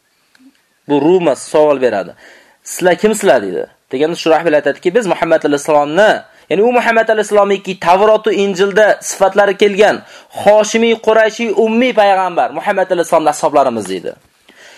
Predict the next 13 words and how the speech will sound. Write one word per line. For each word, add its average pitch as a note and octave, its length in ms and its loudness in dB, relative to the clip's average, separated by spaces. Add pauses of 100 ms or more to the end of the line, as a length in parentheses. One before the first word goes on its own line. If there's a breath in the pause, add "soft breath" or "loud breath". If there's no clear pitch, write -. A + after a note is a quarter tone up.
(120)
Rumas A#3+ 360 2
aytadiki, A3+ 440 0
"Alloh A3 340 2
taolo A#3 320 0
u A#3 60 0
payg'ambarlarga A#3 840 0
nima C#4 240 2
qildi?" C3 340 -6 (1040 soft breath)
"Qanaqa A#3+ 300 2
munosabatda A#3+ 680 2
bo'ldi G3+ 220 2
hozir?" E3 320 -4
deganda, F3+ 420 0